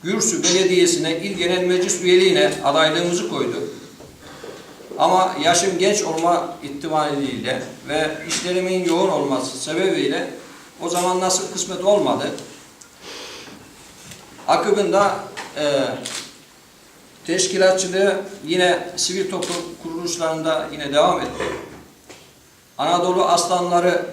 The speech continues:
Derneği'nde ilk önce üye olduk. Orada yönetim kademesinde şu, şu anda yönetim kurulu üyesiyim.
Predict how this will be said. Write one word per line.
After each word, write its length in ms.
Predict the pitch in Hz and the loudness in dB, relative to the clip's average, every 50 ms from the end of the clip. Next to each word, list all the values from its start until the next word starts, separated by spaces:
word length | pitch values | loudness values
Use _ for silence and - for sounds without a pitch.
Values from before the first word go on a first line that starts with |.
| - - 127 135 | -12 -12 -6 0
Derneği'nde 720 | 147 165 180 170 170 170 160 - 139 135 135 131 - - - - - - - - - - - - - - - - - - | 2 2 4 4 4 4 4 2 2 2 0 0 -2 -2 -6 -10 -14 -18 -20 -20 -20 -20 -20 -20 -20 -20 -20 -20 -12 -6
ilk 200 | 156 175 180 170 | -4 -4 -2 -2
önce 400 | 175 170 170 170 180 180 175 - - - 156 | -4 -4 -4 -2 -2 -2 -2 -2 -6 -6 -2
üye 160 | 160 170 180 | 0 2 4
olduk. 440 | 175 - - - - - - - - - - - - - - - - - - - | 4 4 2 2 0 -4 -6 -8 -10 -14 -16 -20 -20 -20 -20 -20 -20 -18 -4 0
Orada 520 | 139 151 175 175 170 170 175 175 175 175 - - - - - - - | 4 4 6 6 6 6 6 4 4 0 -4 -10 -16 -18 -20 -12 -6
yönetim 380 | 135 143 156 175 175 180 190 175 117 - - - - - - - - - | -2 -2 0 0 0 -2 -2 -4 -6 -8 -12 -14 -16 -20 -20 -20 -6 -2
kademesinde 600 | - 143 147 165 170 165 165 165 - 170 175 160 | 0 0 2 2 0 0 0 0 -2 -2 -4 -4
şu, 360 | - - 160 160 156 160 160 - - | -4 -6 -6 -8 -10 -12 -12 -6 -2
şu 100 | 160 151 | 0 0
anda 220 | 147 147 156 151 | 0 0 0 0
yönetim 480 | 139 143 143 139 139 - - 156 147 - | 0 0 -2 -2 -2 -2 -4 -6 -6 -8
kurulu 240 | 151 151 160 160 165 | -8 -6 -4 -2 -2
üyesiyim. 680 | 165 156 156 165 165 - - - 117 117 113 113 113 | -2 2 4 4 4 4 2 0 -2 -4 -6 -8 -10